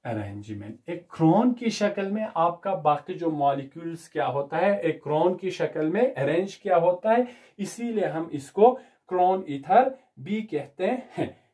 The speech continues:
इसीलिए इनको हमने नाम दिया है, hence the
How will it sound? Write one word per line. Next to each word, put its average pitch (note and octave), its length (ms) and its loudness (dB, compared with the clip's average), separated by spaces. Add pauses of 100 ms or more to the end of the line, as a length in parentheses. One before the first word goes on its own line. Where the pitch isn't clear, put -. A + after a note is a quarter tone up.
(120)
इसीलिए F#3+ 520 -6
इनको F3 340 -8
हमने D#3+ 440 -2
नाम C#3+ 460 -2
दिया C3 200 -4
है, F3+ 300 -6
hence A3+ 440 -2 (200)
the A2+ 140 -8